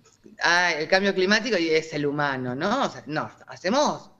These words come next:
percha el planeta porque la intervención humana afecta y mucho, pero a-, pensemos la Tierra en, en el sistema solar, ¿no? O sea, pensemos lo que es la, la corteza de la Tierra en,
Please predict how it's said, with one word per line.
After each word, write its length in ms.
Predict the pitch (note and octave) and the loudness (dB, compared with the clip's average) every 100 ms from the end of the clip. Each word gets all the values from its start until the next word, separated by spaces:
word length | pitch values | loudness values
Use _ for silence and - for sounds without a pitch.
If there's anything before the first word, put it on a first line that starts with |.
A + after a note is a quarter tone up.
| _ _ _ | _ _ _
percha 840 | E3+ F#3+ F#3+ F3 F3 - C3+ B2+ | 4 6 4 0 -6 -4 -2 -2
el 180 | C3+ C3+ | -4 -6
planeta 580 | C3+ C3+ D#3 D#3 D#3 G3 | -4 -2 0 0 0 -2
porque 240 | D3 - | -4 -6
la 60 | C3 | -8
intervención 520 | C3 B2 B2+ C3+ E3+ | -4 -4 -4 -4 -2
humana 480 | F3+ D3+ D#3+ D#3+ A#2+ | 0 2 2 0 -2
afecta 440 | A#2+ D#3 F3 - C#3+ | -6 -2 -2 -2 -4
y 60 | |
mucho, 840 | C3+ D3 F#3 F3 F3 E3 F#3+ C4+ - _ _ _ _ _ | -4 -2 -2 -2 -4 -2 -2 -4 -16 _ _ _ _ _
pero 260 | - D#3 D#3 | -2 2 2
a-, 320 | D3 C#3+ - - - - | 0 -2 -12 -20 -20 -8
pensemos 400 | C#3+ C#3+ G#3+ D4+ | -6 -2 0 0
la 160 | - | 0
Tierra 460 | E3+ F3+ G#3+ C#4+ G#3 | 2 0 2 0 0
en, 280 | D#3 A#2+ _ | -4 -12 _
en 120 | C#3+ | -18
el 80 | C#3 | -18
sistema 320 | - - G#3 | -14 -8 -8
solar, 380 | G#3 D3+ G3+ D3 | -4 0 0 -2
¿no? 420 | D3 B3 C#4+ B3 - | -6 -6 -6 -10 -18
O 40 | - | -20
sea, 300 | C3+ A#2+ - _ _ _ _ | -14 -14 -14 _ _ _ _
pensemos 460 | D3+ D3+ F3+ A#3 C#4 | -8 -4 -2 0 0
lo 140 | G#3 | 0
que 100 | - | -2
es 60 | F#3 | -2
la, 300 | G3 F3 - | 0 -2 -4
la 280 | D3 C#3 C#3 | -10 -10 -6
corteza 680 | D3+ D3+ D#3+ F#3 A#3 - C4+ | -2 -2 -2 -2 -2 -2 -2
de 100 | F#3+ | -2
la 160 | D#3+ D3+ | -4 -4
Tierra 680 | F#3 F#3+ G3+ B3+ F#4+ - _ _ _ - | -2 -2 0 -4 -6 -12 _ _ _ -10
en, 300 | D3+ D3+ | -6 -6